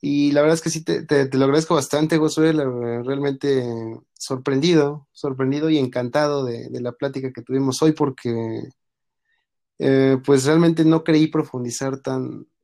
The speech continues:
tan, tanto en estos temas, ¿no? Y, y la verdad creo que se nos pasó muy rápido el, el tiempo, ¿no? No he vi-, bueno, real-, realmente no he visto emisiones de más de, de cuarenta minutos en tu podcast y la verdad te agradezco mucho que me hayas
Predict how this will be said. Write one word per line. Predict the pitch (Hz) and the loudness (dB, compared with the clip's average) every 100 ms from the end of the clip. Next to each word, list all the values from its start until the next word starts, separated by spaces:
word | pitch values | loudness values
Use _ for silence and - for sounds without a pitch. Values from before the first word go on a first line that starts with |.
| _ _ _ _ _ | _ _ _ _ _
tan, | 127 123 123 120 117 - | -6 -6 -6 -10 -12 -4
tanto | 143 165 160 127 117 113 | 2 2 2 0 -2 -4
en | 117 | -4
estos | 123 - 127 | -4 -6 -4
temas, | 127 120 110 110 | -2 -2 -4 -4
¿no? | 139 165 | -2 0
Y, | 156 135 123 _ | -2 -4 -10 _
y | 135 | -2
la | 123 | 0
verdad | 127 139 143 | 2 2 2
creo | 151 | 0
que | 156 | 0
se | - | 0
nos | 127 117 | 0 -2
pasó | - 120 139 139 | -4 -2 -2 -2
muy | 143 135 | 0 0
rápido | 139 139 139 127 113 | 0 0 0 0 0
el, | 107 107 110 _ _ _ _ _ _ _ | -2 -6 -12 _ _ _ _ _ _ _
el | - - | -8 0
tiempo, | 156 196 180 151 | 2 2 4 4
¿no? | 165 208 | 4 4
No | 190 | 2
he | 190 | 2
vi-, | 175 | 2
bueno, | 175 175 156 | 2 2 2
real-, | 151 151 151 151 | 2 0 -2 -4
realmente | 151 160 165 160 | 0 0 2 2
no | 160 | 2
he | |
visto | 160 - 160 135 | 0 0 2 2
emisiones | 127 123 151 151 139 135 | 0 -2 -2 -2 -4 -6
de | 135 131 127 | -6 -4 -2
más | 135 139 | -2 -2
de, | 135 127 110 101 - _ _ _ _ _ - | -2 -4 -6 -8 -14 _ _ _ _ _ -6
de | 135 | -2
cuarenta | 139 151 165 | 0 0 2
minutos | 151 151 165 | 2 2 2
en | 143 131 | -2 -4
tu | 127 | 0
podcast | 147 147 160 156 151 | 0 0 -2 -2 -2
y | 127 127 | -4 -2
la | 127 | -2
verdad | 143 151 | 0 0
te | 151 | 0
agradezco | 131 135 139 143 | 2 0 0 -2
mucho | 143 135 135 | -4 -6 -6
que | 127 | -6
me | 123 | -4
hayas | 131 131 - - | -2 -4 -6 -14